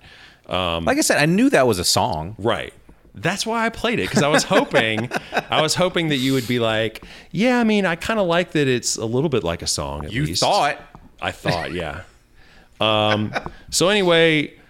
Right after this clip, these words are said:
Speaker 1: I personally give shout outs to Holly Herndon. I know Eric does not, but
Speaker 2: Whoop, whoop.
Speaker 1: anyway,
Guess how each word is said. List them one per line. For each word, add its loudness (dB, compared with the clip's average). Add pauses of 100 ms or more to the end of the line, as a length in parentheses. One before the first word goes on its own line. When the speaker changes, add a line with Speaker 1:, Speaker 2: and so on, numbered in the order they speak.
(560)
Speaker 1:
I 2
personally 0
give -2
shout 0
outs -4
to -8
Holly -2
Herndon. -2
I -2
know 0
Eric -2
does -4
not, -8
but 0
Speaker 2:
Whoop, -6
whoop. 0
Speaker 1:
anyway, 2